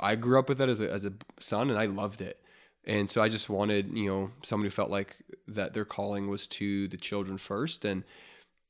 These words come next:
just, we talked about it, and Emma's like, "Yeah, I think I wanna do that." And so that's why, like, for us, we have fully embraced the kinda, like, you know, she's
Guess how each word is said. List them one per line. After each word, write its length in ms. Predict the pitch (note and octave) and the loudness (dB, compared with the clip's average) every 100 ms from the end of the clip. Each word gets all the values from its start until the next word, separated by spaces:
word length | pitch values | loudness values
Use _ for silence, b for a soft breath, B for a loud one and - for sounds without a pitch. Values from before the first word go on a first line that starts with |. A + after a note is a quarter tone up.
| - | -12
just, 200 | - A2+ | -6 -2
we 80 | B2+ | 0
talked 280 | C3 D#3+ - | 8 8 8
about 220 | B2 G#2 | 4 4
it, 40 | |
and 60 | G2+ | 4
Emma's 200 | G#2+ G#2+ | 2 0
like, 100 | G2+ | 2
"Yeah, 160 | B2+ D#3 | 2 2
I 60 | |
think 160 | A#2 A#2+ | 0 0
I 40 | |
wanna 220 | A#2 A#2 | 0 0
do 240 | G#2 G#2+ D#3 | -2 0 2
that." 340 | G#2 F#2 F#2 | 2 0 -2
And 200 | G2 G2+ | -2 -4
so 120 | - | 2
that's 160 | A2 A#2+ | 2 4
why, 120 | B2 | 2
like, 180 | G#2 G2 | 2 0
for 160 | - A2 | 0 0
us, 160 | G#2 | 0
we 240 | G#2+ G#2+ G#2 | 0 2 2
have 160 | G2 | 0
fully 320 | - A2+ G#2 | 0 -2 0
embraced 480 | G2+ G2 G2 G2 - | 0 0 0 0 -2
the 80 | - | -8
kinda, 240 | - G2 | -4 -2
like, 280 | F#2+ F#2 - _ b b b b b | -2 -4 -8 _ b b b b b
you 80 | - | 0
know, 140 | G2 G2+ | 0 0
she's 380 | - A2 - | 0 0 0